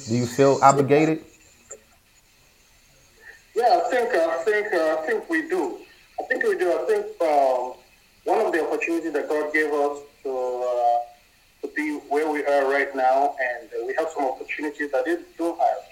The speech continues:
Speaker 1: Mm-hmm.
Speaker 2: you know, and even education that you have that they don't, they don't, don't know
Speaker 1: Right.
Speaker 2: musically, you know. And, um, and you have made some contacts. You've met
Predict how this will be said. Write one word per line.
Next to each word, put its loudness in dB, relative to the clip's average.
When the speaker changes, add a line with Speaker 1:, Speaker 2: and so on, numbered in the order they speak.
Speaker 1:
Mm-hmm. -8
Speaker 2:
you -6
know, 0
and -2
even 0
education 0
that 0
you -2
have 2
that -2
they -2
don't, -6
they -2
don't, -4
don't -2
know -8
Speaker 1:
Right. -2
Speaker 2:
musically, -6
you -8
know. -2
And, -2
um, 0
and -8
you -2
have -4
made -2
some -4
contacts. -2
You've -18
met -4